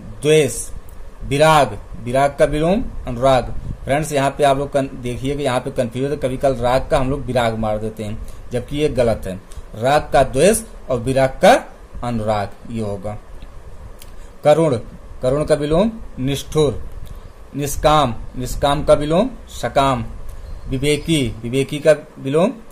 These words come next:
अविवेकी। कर्मण्य, कर्मण्य का विलोम अकर्मण्य। गणतंत्र,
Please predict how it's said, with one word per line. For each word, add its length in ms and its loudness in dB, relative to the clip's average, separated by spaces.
अविवेकी। 760 0
कर्मण्य, 640 6
कर्मण्य 360 4
का 140 4
विलोम 300 2
अकर्मण्य। 840 4
गणतंत्र, 760 4